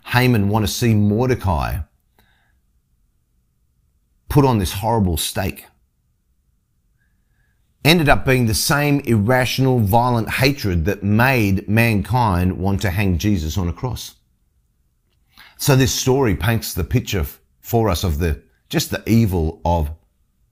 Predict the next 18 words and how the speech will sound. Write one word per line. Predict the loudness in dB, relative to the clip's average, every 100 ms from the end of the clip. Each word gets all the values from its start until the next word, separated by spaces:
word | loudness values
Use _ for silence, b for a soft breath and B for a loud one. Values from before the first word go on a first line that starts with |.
| _ _ _
mankind. | -2 0 2 0 0 -2 -6 _ _ _ _ _ _ _ _ _ _ _ _ _ _ _ _ _ _ _ _ _ _
And | 2 4 2 0 -4 -20 _ _ _ -2
it | 2
leads | 4 4 2
me | 0
to | 2
my | 2
observation | 2 0 2 0 0 -2
of | 0 2
this | 2 0
particular | -2 -4 -2 -2
chapter, | 2 0 0 -4 -8 -10 _ _ _ _ _ _ _ _ _ _ _ _ _ 0
that | 2 2 0 -12 -20 _ 2
we | 2
understand | 4 0 0 0 2 2 0 -2
that | 0 0 -2
hatred | -2 -2 0 -2 0
can | -2 -2